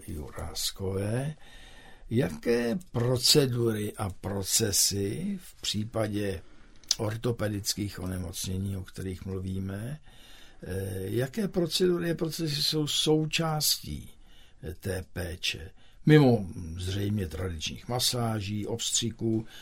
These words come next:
co mohu očekávat? Eh, jen pití zdravé vody asi těžko, <laughs> to by mě zřejmě moc nepomohlo. Mohou být, to mě zajímá, součástí té lázeňské léčby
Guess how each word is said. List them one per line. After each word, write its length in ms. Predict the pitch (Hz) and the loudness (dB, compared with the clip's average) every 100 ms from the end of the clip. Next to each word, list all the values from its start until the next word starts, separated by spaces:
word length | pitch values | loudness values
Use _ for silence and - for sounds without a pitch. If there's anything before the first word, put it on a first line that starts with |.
| - | -2
co 160 | - 226 | 6 8
mohu 260 | 214 131 | 8 6
očekávat? 680 | 104 - 110 98 92 80 - - - - - 101 | 4 2 0 -2 -4 -6 -8 -14 -16 -16 -8 -2
Eh, 120 | 101 | 0
jen 440 | 107 120 165 226 196 | 4 6 12 12 12
pití 480 | - 180 - 196 156 | 12 10 10 6 6
zdravé 460 | 143 160 160 175 | 8 10 10 8
vody 320 | 156 151 151 | 8 8 6
asi 400 | 143 - 143 139 - | 4 4 4 2 4
těžko, 380 | 117 98 - 76 | 6 6 4 -2
<laughs> 300 | - - - | -4 -2 0
to 60 | 240 | 6
by 100 | 202 | 10
mě 200 | 190 160 | 10 10
zřejmě 520 | 139 - 139 143 143 | 8 6 8 8 8
moc 300 | 135 135 113 | 6 4 2
nepomohlo. 800 | 135 120 131 147 131 117 113 104 - - - - - | 0 2 4 4 4 4 2 0 -6 -10 -8 -8 0
Mohou 540 | 120 139 143 226 277 233 | 6 8 10 10 10 8
být, 460 | 180 151 165 226 - - | 8 10 10 8 2 4
to 120 | 185 | 6
mě 220 | 160 131 | 8 6
zajímá, 580 | 127 127 135 139 143 160 | 6 4 4 2 2 4
součástí 840 | - 139 160 - 240 226 - 226 | 4 4 4 2 0 -2 2 0
té 500 | 185 147 139 131 117 | 2 2 4 2 2
lázeňské 760 | 120 131 131 190 190 - 175 156 | 4 4 4 4 4 2 2 2
léčby 560 | 139 156 151 160 165 | 2 2 2 2 0